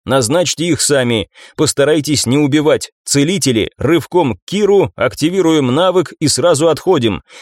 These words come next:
Нужно привести императора в чувство». «Принято», раздалось в ухе. Чем-то мой план напоминал детскую игру в пятнашки.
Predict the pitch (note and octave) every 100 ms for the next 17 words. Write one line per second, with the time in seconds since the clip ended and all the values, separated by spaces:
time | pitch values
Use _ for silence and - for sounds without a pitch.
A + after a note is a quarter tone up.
0 | - C3 D#3 C#3+ B2 D3 D3+ - E3+ C#3+
1 | C3+ D#3 C3+ C#3 C#3 - F#3 - A2 F#2
2 | - _ - - - - - C#4+ D4+ G3
3 | D#3 C3+ A#2+ - _ - A#2 B2 B2+ C3
4 | B2 B2 C3+ - B2+ G2 - _ _ _
5 | _ - - B3 F#3+ - A2+ B2 F#3+ C3+
6 | D#3 A#3 E3+ C3+ C#3 D3+ F#3+ E3 B2+ F#3+
7 | - - D#3 C3+ F3+ D#3+ - G3 G3 G3+
8 | A2 - E2+